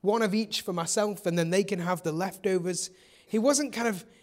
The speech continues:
even weighing up the cost of that. He just said, "This is what I've got.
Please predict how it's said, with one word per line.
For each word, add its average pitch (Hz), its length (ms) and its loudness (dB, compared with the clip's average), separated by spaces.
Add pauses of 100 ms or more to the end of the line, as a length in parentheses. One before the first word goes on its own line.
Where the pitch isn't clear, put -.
(160)
even 233 340 4
weighing 214 340 4
up - 140 -2
the 190 80 -2
cost 202 360 -4
of 165 100 -6
that. 208 280 -4
He 180 120 -4
just 214 180 -2
said, 196 260 -4 (640)
"This 196 200 2
is 208 140 -4
what 220 140 -4
I've 214 160 -4
got. 254 260 -2